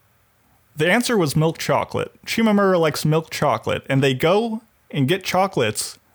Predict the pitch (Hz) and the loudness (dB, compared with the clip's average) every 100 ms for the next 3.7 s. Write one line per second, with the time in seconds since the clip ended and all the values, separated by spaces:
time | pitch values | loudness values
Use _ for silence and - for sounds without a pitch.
0 | - 139 156 156 131 113 117 117 120 123 | -4 0 2 0 0 -2 0 -2 -2 -4
1 | - - - - - _ 139 127 117 113 | -12 -20 -20 -20 -20 _ 0 2 0 -2
2 | 143 156 165 175 - 180 196 170 - 175 | -2 -2 0 -2 -2 0 -2 -2 -2 0
3 | 160 160 170 131 117 123 - | 2 2 2 2 2 0 -4